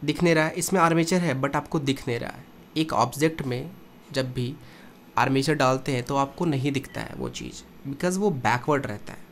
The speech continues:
तो उसे हमको फ्रंट में लाने के लिए क्या करना पड़ेगा, यहाँ पे ऑब्जेक्ट डेटा प्रॉपर्टीज में यहाँ पे ऐसा बना हुआ रहेगा, वहाँ पे जाना है आपको।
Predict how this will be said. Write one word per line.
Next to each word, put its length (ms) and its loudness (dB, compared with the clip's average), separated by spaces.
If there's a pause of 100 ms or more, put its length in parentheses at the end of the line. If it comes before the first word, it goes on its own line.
तो 80 2
उसे 180 2
हमको 240 4
फ्रंट 300 4
में 60 2
लाने 220 2
के 80 -4
लिए 100 -2
क्या 160 -2
करना 240 -4
पड़ेगा, 420 -4
यहाँ 400 0
पे 100 -8 (220)
ऑब्जेक्ट 380 -2
डेटा 300 -2
प्रॉपर्टीज 540 -4
में 140 -4 (480)
यहाँ 140 0
पे 120 -4
ऐसा 260 -2
बना 200 -2
हुआ 180 -2
रहेगा, 360 -6 (420)
वहाँ 200 -2
पे 60 -2
जाना 300 -2
है 180 -2
आपको। 320 -6